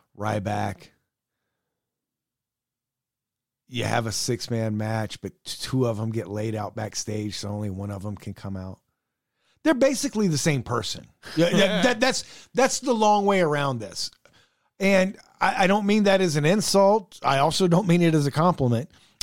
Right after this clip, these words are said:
Speaker 1: It, it's just, it is what it is. They're basically the same wrestler, the same sports entertainer, however you wanna put it. They're all basically the same person.
Speaker 2: Yeah, I,
Speaker 1: They're,
Speaker 2: I
Speaker 1: they're, they're both undersized from a height standpoint.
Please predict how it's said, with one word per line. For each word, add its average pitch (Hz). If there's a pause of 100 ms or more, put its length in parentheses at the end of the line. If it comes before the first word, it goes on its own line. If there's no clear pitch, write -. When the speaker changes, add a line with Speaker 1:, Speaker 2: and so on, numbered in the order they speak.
Speaker 1:
It, 185
it's 180
just, 170
it 160
is 160
what 175
it 156
is. 165 (340)
They're 185
basically 180
the 156
same 131
wrestler, - (460)
the 135
same 147 (420)
sports -
entertainer, 127
however 151
you 139
wanna 123
put 107
it. 92 (580)
They're 269
all 214
basically 123
the 92
same 101
person. - (1500)
Speaker 2:
Yeah, 214 (280)
I, 147
Speaker 1:
They're, 151
Speaker 2:
I 143
Speaker 1:
they're, 147
they're 147
both 147 (500)
undersized 160
from 151
a 127
height 170
standpoint. 165